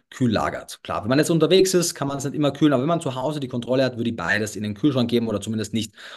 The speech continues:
offen sehr warm rumliegen haben. Das, das Öl auch schon, bevor es geöffnet wird. Es würde mich freuen, und ein paar Hersteller machen das auch, das wäre vielleicht auch eine Frage, die man den Herstellern, äh, stellen möchte, bevor man bestellt, und auch nicht nur die Antwort glaubt, sondern irgendeine Art von Beweis dafür haben möchte,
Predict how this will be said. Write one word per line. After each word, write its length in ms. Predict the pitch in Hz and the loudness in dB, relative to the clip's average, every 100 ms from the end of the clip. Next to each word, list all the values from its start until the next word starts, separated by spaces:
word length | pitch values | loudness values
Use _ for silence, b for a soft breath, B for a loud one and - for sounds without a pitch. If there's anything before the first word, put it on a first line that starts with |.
| B | B
offen 280 | - 104 110 | -4 -2 0
sehr 280 | 95 95 90 | 0 0 0
warm 200 | 87 95 | 0 0
rumliegen 560 | 95 107 110 95 92 80 | -2 -2 0 0 -4 -6
haben. 220 | - - | -8 -10
Das, 140 | 95 - | -12 -6
das 140 | 120 | 0
Öl 160 | - 160 | 6 8
auch 200 | 107 123 | 8 6
schon, 120 | 123 | 4
bevor 300 | 107 - 95 | 0 2 2
es 100 | 92 | 2
geöffnet 340 | - - 76 73 | -2 -8 -10 -8
wird. 220 | - - B B B B B _ | -10 -12 B B B B B _
Es 240 | - - - - | -4 -4 -4 -10
würde 340 | 139 127 214 | -2 4 6
mich 160 | 202 - | 8 6
freuen, 240 | - 175 | 6 6
und 100 | 190 | 8
ein 100 | 135 | 6
paar 120 | - 139 | 4 4
Hersteller 300 | 143 - 110 | 4 2 2
machen 200 | 120 208 | 4 4
das 100 | 185 | 4
auch, 200 | 170 180 | 2 2
das 120 | 123 | 0
wäre 100 | 120 | 0
vielleicht 180 | 117 - | 0 0
auch 80 | |
eine 100 | 131 | -2
Frage, 300 | 127 113 131 | -2 -2 -2
die 80 | 127 | 0
man 100 | 123 | 0
den 80 | 113 | 0
Herstellern, 720 | 107 113 - 110 107 104 104 | 0 -2 -4 -4 -2 -4 -6
äh, 140 | 90 98 | -10 -10
stellen 340 | - 123 190 | -2 2 4
möchte, 280 | 185 190 190 | 4 2 -4
bevor 200 | 160 165 | -4 -4
man 80 | 160 | -4
bestellt, 460 | 160 151 165 175 - b _ _ | -4 -2 -2 -4 -12 b _ _
und 140 | 120 107 | -10 -6
auch 100 | 120 | -4
nicht 140 | 127 | -2
nur 100 | 127 | -2
die 140 | 110 | -2
Antwort 300 | 87 143 139 | -2 0 0
glaubt, 240 | 120 120 - | 2 0 0
sondern 200 | 117 - | -8 -4
irgendeine 360 | 139 135 123 98 | -2 0 0 0
Art 180 | 117 | -4
von 140 | - 120 | -4 -6
Beweis 320 | 101 110 156 | -4 -4 -2
dafür 240 | 165 156 | -2 0
haben 140 | 143 151 | 0 0
möchte, 280 | 151 165 | 0 -2